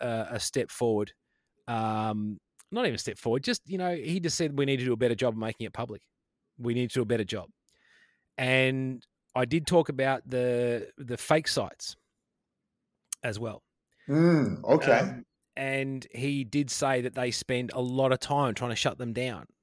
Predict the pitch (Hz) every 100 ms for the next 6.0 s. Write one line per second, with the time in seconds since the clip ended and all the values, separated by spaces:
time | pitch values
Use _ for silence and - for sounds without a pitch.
0 | _ _ - 113 113 - 123 123 - 139
1 | 143 135 - 156 156 139 120 104 123 113
2 | 113 131 165 175 123 107 113 160 147 120
3 | - 123 107 120 123 110 104 104 104 107
4 | 107 101 92 104 101 - 101 98 90 87
5 | 80 _ _ _ _ - 104 104 85 69